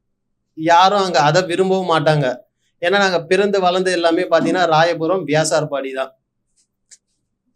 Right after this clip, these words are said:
ஒரு சிறுவருடைய ஆட்டிடியூட்ல இருந்து ஒரு பெரியவங்களுடைய அட்மாஸ்பியர் எப்படி இருக்குன்றது எல்லாருக்குமே தெரிஞ்சது தான்.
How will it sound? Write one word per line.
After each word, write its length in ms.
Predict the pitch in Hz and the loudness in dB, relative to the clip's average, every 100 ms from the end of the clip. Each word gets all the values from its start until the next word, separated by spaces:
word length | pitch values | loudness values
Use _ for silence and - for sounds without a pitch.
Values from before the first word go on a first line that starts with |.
| _ _ | _ _
ஒரு 200 | 156 151 151 | -2 0 4
சிறுவருடைய 840 | 190 208 202 196 180 180 180 185 160 | 4 4 2 2 0 0 2 2 4
ஆட்டிடியூட்ல 500 | 170 180 175 165 165 | 2 2 -6 -6 -2
இருந்து 480 | 160 156 165 190 180 | -2 -2 -2 -2 0
ஒரு 160 | 160 | -2
பெரியவங்களுடைய 720 | 151 160 175 180 170 160 156 | -2 -4 -6 -6 -8 -8 -4
அட்மாஸ்பியர் 540 | 147 143 170 170 165 156 | -2 -2 -4 -4 -6 -6
எப்படி 320 | 151 151 170 | -4 -4 -8
இருக்குன்றது 440 | 147 156 147 160 | -8 -8 -8 -6
எல்லாருக்குமே 480 | 165 143 170 165 170 | -4 0 2 0 -4
தெரிஞ்சது 480 | 165 147 143 147 139 | -10 -8 -8 -8 -8
தான். 240 | 135 131 | -8 -12